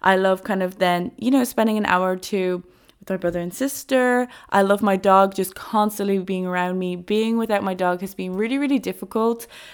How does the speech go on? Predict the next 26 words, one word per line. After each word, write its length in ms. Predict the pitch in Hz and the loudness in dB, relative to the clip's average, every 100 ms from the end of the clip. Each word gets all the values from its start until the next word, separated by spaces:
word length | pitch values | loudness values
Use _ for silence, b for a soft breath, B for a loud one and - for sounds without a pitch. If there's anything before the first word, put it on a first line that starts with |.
| B - | B -2
but 340 | 220 220 - - | 0 0 -8 -4
my 220 | 220 214 | 0 0
parents 400 | 214 226 240 240 | 0 0 0 -2
keep 280 | - 233 - | -4 -4 -2
updating 440 | 202 - 214 208 | -2 0 -2 0
me 160 | 202 196 | -2 -2
with 180 | 180 - | -4 -4
photos, 800 | 269 269 262 254 254 247 240 - B B - | 2 4 4 2 2 0 -2 -12 B B -6
um, 540 | 185 190 185 185 196 - _ _ | -2 0 -2 -4 -8 -12 _ _
with 280 | 202 214 214 | -6 -6 -4
kind 160 | 247 214 | -2 -2
of 160 | 208 | 0
updates 440 | 196 196 214 208 214 | -2 0 -2 -2 -2
on 60 | |
what 160 | 202 190 | -4 -2
they're 140 | 180 | -2
doing 300 | 185 262 262 | 0 2 2
with 160 | 254 254 | 2 0
him, 180 | 240 226 | 0 0
like, 160 | 185 | -2
where 160 | 175 175 | -2 0
they're 140 | 175 | -2
bringing 300 | 175 180 180 | -4 -4 -4
him 40 | 175 | -4
for 200 | 180 175 | -4 -4
walks. 640 | 202 233 233 233 - | 2 2 2 0 -10